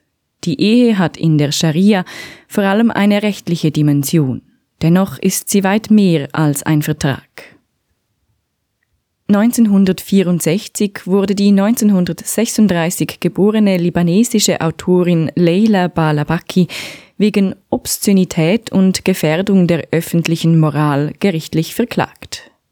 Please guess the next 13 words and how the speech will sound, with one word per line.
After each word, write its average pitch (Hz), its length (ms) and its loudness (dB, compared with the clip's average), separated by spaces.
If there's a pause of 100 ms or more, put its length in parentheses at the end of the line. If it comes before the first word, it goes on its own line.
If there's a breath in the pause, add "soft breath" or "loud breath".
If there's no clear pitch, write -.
(260)
Ihr 214 240 2
wurden 196 380 2
eine 160 420 0
Haftstrafe 160 680 -4
von 156 220 0
bis 214 180 -2
zu 190 120 0
sechs - 380 -4
Monaten 202 640 2 (300 loud breath)
und 226 160 0
eine 240 180 2
Geldstrafe 151 720 -4
angedroht. 147 840 -4